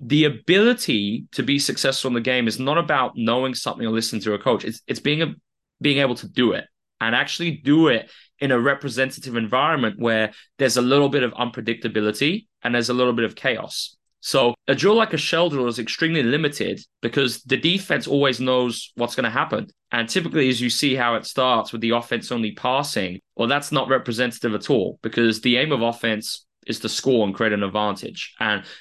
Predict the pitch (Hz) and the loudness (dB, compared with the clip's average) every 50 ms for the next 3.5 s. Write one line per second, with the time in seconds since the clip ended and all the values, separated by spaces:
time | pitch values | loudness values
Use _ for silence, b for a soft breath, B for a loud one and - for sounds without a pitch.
0 | B B 131 127 131 143 151 147 - 151 131 117 - 120 110 101 110 110 117 127 | B B 0 2 2 2 0 0 2 0 0 2 2 0 0 0 0 0 2 2
1 | 127 135 135 143 131 135 127 120 107 110 104 - - - 113 120 123 123 - - | 2 0 0 0 -2 0 0 -2 -2 -2 -6 -6 -6 -4 -2 0 0 0 -2 -2
2 | - 104 98 95 95 98 98 _ _ _ _ - - 113 - - 107 - - 104 | -2 -2 -2 -2 -4 -6 -10 _ _ _ _ -4 -2 -2 -2 -2 -6 -4 -2 -2
3 | 98 98 - - - - - - - | -2 -4 -4 -6 -6 -6 -6 -6 -8